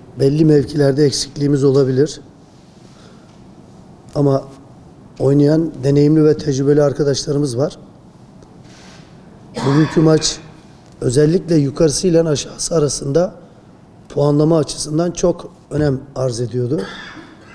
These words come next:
Alınacak bir üç puan bizi yukarıda tutacaktı.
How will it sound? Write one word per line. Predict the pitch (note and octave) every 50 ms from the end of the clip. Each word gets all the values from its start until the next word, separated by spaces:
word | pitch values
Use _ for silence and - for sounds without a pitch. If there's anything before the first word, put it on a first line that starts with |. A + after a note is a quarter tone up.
| - - -
Alınacak | - C3+ C#3 D3 C#3+ C#3+ E3 D3 A#2+ D3
bir | F3+
üç | E3+ D#3+ - - -
puan | D#3+ D#3+ F3 F#3
bizi | E3 D#3 D3 F3+
yukarıda | F3 E3 - F3+ E3+ E3 D#3 E3+ -
tutacaktı. | - C3+ - D3 B2 B2+ A#2+ - - - F3